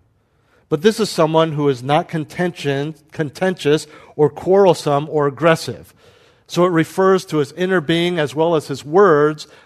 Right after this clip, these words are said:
not so much his fists and his kicks, as pugnacious would indicate.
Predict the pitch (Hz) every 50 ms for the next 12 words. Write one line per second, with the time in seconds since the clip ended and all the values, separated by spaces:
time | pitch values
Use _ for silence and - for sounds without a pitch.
0 | _ _ - 135 147 156 175 - - - 165 160 156 147 143 147 151 - - 151
1 | 139 135 127 - - - - - 170 160 151 - - - - - - - - _
2 | _ _ _ _ _ _ - 131 127 120 120 123 117 - - - - 165 143 123
3 | - - - - - - - 120 120 120 117 - - - _ _ _ _ - 123
4 | 113 127 135 135 131 135 - 117 104 - - - _ _ _ _ - 123 120 113
5 | 127 120 113 110 110 - - 120 131 160 123 _ _